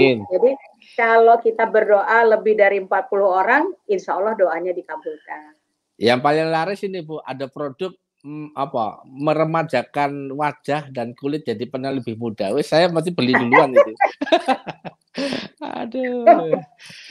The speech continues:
Speaker 1: Aduh, Bu Geril, ah,
Speaker 2: Yep.
Speaker 1: pesan-pesan apa, Bu, agar teman-teman ini kan gini, dulu Armina Reka Perdana pernah sukses besar, kalau kami yakin akan terjadi,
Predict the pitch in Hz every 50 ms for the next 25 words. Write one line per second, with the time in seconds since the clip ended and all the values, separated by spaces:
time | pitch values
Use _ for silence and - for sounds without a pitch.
0 | - - - - _ _ - _ _ - - 113 104 104 107 107 107 104 101 95
1 | 104 - 110 120 117 117 127 135 156 165 165 151 127 117 - 85 101 117 120 120
2 | 123 123 123 127 127 127 127 131 123 - _ _ _ _ _ _ _ _ _ _
3 | _ _ _ _ 135 131 - 151 151 147 151 - - 160 160 160 - 135 160 156
4 | 175 170 165 165 151 156 170 160 - 135 127 110 127 123 123 113 113 139 131 131
5 | 135 131 131 131 135 139 139 135 127 131 147 170 165 165 156 120 104 104 110 113
6 | 110 104 98 _ _ _ - - 123 110 117 117 127 143 147 156 147 - - -
7 | _ _ _ _ _ _ _ _ 113 117 120 120 117 123 127 127 127 127 123 123
8 | 117 - 120 - 120 104 - 110 110 123 139 - - 120 117 127 123 - - 117
9 | 104 - 123 113 - - - - - 117 123 139 143 - - 131 123 104 - 131
10 | 127 143 165 160 147 135 123 - 160 160 95 - - - 139 135 131 135 120 113
11 | 110 107 107 139 151 160 - -